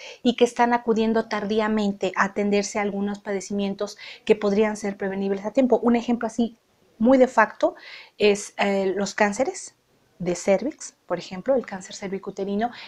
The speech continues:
que si se detecta a tiempo, que si no se desarrolla la enfermedad del cáncer como tal, puede ser curado,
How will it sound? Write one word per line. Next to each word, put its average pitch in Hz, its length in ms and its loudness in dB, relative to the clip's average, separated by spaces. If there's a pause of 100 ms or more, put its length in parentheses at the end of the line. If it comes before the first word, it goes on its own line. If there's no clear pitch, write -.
(180)
que 208 100 -2
si 202 120 -2
se 202 160 0
detecta 202 420 2
a 226 100 0
tiempo, 233 600 4
que 185 120 -4
si 185 160 -6
no 190 100 -2
se 226 140 2
desarrolla 214 840 4
la 196 80 4
enfermedad 190 320 -4
del 196 80 -4
cáncer 202 300 -6
como 202 240 -4
tal, 214 200 -2 (320)
puede 214 280 8
ser 214 420 6
curado, 220 580 2